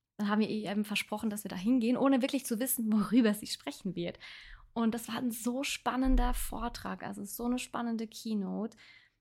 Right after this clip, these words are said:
ähm, wo sie eben, äh, erzählt hat über neurodivergente Menschen, also alle die, die Autismus haben, A D H S,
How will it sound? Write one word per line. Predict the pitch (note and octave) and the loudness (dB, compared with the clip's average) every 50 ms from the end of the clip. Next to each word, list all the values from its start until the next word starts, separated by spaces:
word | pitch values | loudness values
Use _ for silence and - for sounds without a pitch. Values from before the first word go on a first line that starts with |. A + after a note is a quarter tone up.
| _ _ _ _ - | _ _ _ _ -4
ähm, | G#3 G#3 G#3 G#3 G#3 - G3+ | -2 0 0 0 0 -2 -2
wo | G#3 | -4
sie | G#3 A#3 | -4 -2
eben, | A3+ A3 A3+ A3+ | 2 2 2 2
äh, | G#3+ - - - | 2 -2 -6 -8
erzählt | - G3+ G3 G3 - - G#3+ - - - A#3 A#3 A#3+ A#3 A3+ | -4 -4 -4 -4 -4 -6 -8 -6 -2 -2 0 0 -2 -4 -6
hat | G#3+ G3 G#3 G#3 | -6 -6 -8 -8
über | - - G#3+ G3 G#3 G#3 G3+ G3 G3+ G#3 - _ _ _ _ _ _ - | -6 -6 -4 -2 0 0 0 0 0 -2 -6 _ _ _ _ _ _ 0
neurodivergente | G#3+ G#3+ A3 A#3 A3+ A#3 A3+ - A3+ G#3 G#3 G3+ G3+ - G3+ G#3 G#3+ G#3 F#3+ F#3 | 2 4 4 4 4 4 2 2 0 -2 -2 -4 -2 -2 0 0 0 0 0 0
Menschen, | F#3+ F#3 F#3 F#3+ G#3 - B3 B3 B3+ A#3+ | 0 0 -2 -2 -2 0 2 2 2 2
also | - G3 G3 F#3+ F#3+ - | 0 0 -2 -4 -4 -4
alle | - - G3+ G#3+ G#3+ | -2 -2 0 0 0
die, | G3 G3+ G#3+ G#3+ G#3+ G3+ | 0 0 -2 -2 -2 -2
die | G3+ G3 F#3+ F#3 | -4 -6 -8 -8
Autismus | - G3+ - - - A#3+ A#3 A3+ - - A#3 A3+ A3+ A3 A3 - - | -8 -10 -12 -10 -8 -6 -6 -6 -6 -4 -4 -2 -2 -4 -6 -8 -8
haben, | G#3+ G#3+ G#3+ G#3 G#3 G#3 G#3 G#3 G#3 G3+ | -6 -4 -2 -2 -2 0 -2 -2 -2 -4
A | - - - G#3+ A3+ | -4 -4 -4 -4 -4
D | G#3+ A#3+ A3+ G#3+ | -4 -4 -2 -2
H | A3 G#3 - A2 G3 G#3 | -2 -4 -4 -4 -4 -6
S, | G#3+ G3+ - - - - | -4 -4 -4 -4 -4 -6